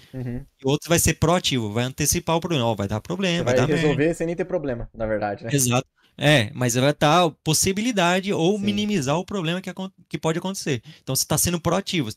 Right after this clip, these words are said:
Speaker 2: Em duas situações são diferentes. E você precisa dos dois, como
Speaker 1: Uhum.
Speaker 2: profissional. Então você tem que ter essa proatividade. Então tem que, tem que ir lá falar com o seu chefe, "Ó, isso aqui pode dar isso aqui, essas possibilidades. Você já pensou nisso? Então pode aumentar o prazo aqui por causa disso,
Speaker 1: Uhum.
Speaker 2: disso,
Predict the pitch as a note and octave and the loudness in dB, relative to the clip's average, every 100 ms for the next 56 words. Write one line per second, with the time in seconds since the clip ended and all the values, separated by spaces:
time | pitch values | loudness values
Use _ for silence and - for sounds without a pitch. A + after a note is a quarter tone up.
0 | - C#3 C3 E3 F#3 - E3 - D#3+ F3+ | -8 -8 0 0 0 -2 -4 -2 -2 -4
1 | - - - - D#3 F3+ C#3+ - - _ | -8 -10 -6 -6 -4 -2 -2 -4 -12 _
2 | C3+ C3 D#3+ - E3 D3+ F3+ D#3 A#2 - | -4 -2 -2 0 -2 -2 -2 -2 -2 -4
3 | - - - A#2 A2+ G#2 - - G#2+ G2 | -16 -20 -12 -6 -6 -6 -8 -10 -12 -12
4 | - _ _ B2 A#2+ D3+ D3 D#3+ F3 E3+ | -20 _ _ -6 -2 -2 -2 -2 2 4
5 | F3+ F3 D#3 E3 E3+ F#3+ F3+ C#3 G#2+ G2+ | 4 0 0 -2 0 -2 0 0 0 -8
6 | _ _ B2+ C3 D#3 D3 F3 F#3 - D3+ | _ _ -8 -4 -4 -4 -6 -8 -6 -6
7 | D3 - D3 F3 - D#3 D#3 - F#3+ F3+ | -4 0 2 0 0 -4 -4 -6 -6 -6
8 | D#3+ B2+ G#2 - - C3+ D#3 E3 F#3 D3+ | -4 -4 -4 -10 -12 -10 -6 -6 -4 -4
9 | D3 E3 G3+ - F3 A2+ G#2+ C#3 - E3 | -4 -6 -12 -8 -8 -6 -4 -4 0 0
10 | - F#3 A3 G#3+ C3 - - - _ _ | 2 2 2 4 2 0 -10 -20 _ _
11 | - C3+ D3 D#3 C3+ C3+ D#3+ C3 - - | -2 0 0 0 -2 -2 -2 -2 -6 -16
12 | _ _ _ - B2 C#3 C3+ D#3+ F3+ F3 | _ _ _ -6 -4 -2 0 0 0 0
13 | F#3+ F#3 F#3 G3 - G3 - F#3+ A3 G3+ | 0 0 -2 -4 -6 -6 -4 -6 -2 -2
14 | A#2 A#2+ B2 | -2 -4 -8